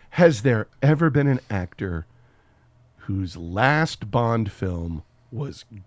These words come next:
good? Whose final appearance as Bond was in a movie that was good?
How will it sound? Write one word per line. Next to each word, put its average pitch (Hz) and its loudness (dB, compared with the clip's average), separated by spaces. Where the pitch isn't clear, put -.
good? 85 -6
Whose 98 -14
final 180 2
appearance 160 4
as 131 0
Bond 123 2
was 110 0
in 113 2
a 104 0
movie 123 4
that 107 -4
was 104 -4
good? 90 -4